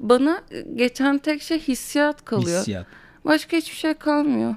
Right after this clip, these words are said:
Speaker 2: İyi niyetli mi değil mi en azından? Yani, e, akıllı mı değil mi? Mantıklı mı değil mi? Bunlar.
Speaker 1: Ya da benim kalemim mi?
Speaker 2: Benim kalemim mi?
Speaker 1: <laughs>
Speaker 2: Kesinlikle ya.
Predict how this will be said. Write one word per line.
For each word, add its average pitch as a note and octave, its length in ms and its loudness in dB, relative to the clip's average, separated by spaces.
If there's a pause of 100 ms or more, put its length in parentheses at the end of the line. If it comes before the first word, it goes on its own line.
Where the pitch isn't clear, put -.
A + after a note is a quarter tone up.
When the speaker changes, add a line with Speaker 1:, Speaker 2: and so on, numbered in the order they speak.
(260)
Speaker 2:
İyi F#3+ 220 8
niyetli E3+ 400 6
mi F3 200 4
değil D3+ 260 4
mi G#2+ 280 0
en C3+ 100 0
azından? G#2+ 500 -2 (120)
Yani, A#2+ 520 -2 (300)
e, B2 300 2
akıllı D#3 500 0
mı D3 200 2
değil C3+ 260 2
mi? A2+ 220 0 (220)
Mantıklı C#3 580 0
mı D3+ 200 2
değil C3 240 0
mi? G2 220 -6 (140)
Bunlar. C3+ 640 -2 (600)
Speaker 1:
Ya C4+ 260 0
da B3+ 180 -4
benim C#4 280 4 (1040)
kalemim B3 500 2
mi? G#3+ 320 -2 (220)
Speaker 2:
Benim C#3+ 180 4
kalemim D3 540 6
mi? A2+ 80 2 (120)
Speaker 1:
<laughs> - 140 -14
Speaker 2:
Kesinlikle G#3 600 2
ya. D#3 220 4